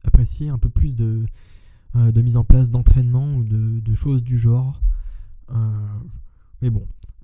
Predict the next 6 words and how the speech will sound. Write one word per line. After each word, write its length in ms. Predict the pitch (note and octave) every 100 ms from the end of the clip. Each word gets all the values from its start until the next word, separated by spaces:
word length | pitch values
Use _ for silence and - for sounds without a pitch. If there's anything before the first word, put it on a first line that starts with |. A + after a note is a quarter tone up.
| _
après, 680 | G2 F#2+ G#2+ G#2+ B2+ B2+ C3
faut 180 | - A#2+
dire, 220 | A#2 - - _ _ - - _ - _ _ _ -
allez, 280 | A#2+ G#2+ G#2
après 280 | G#2+ - A#2+
coup, 400 | - B2 B2+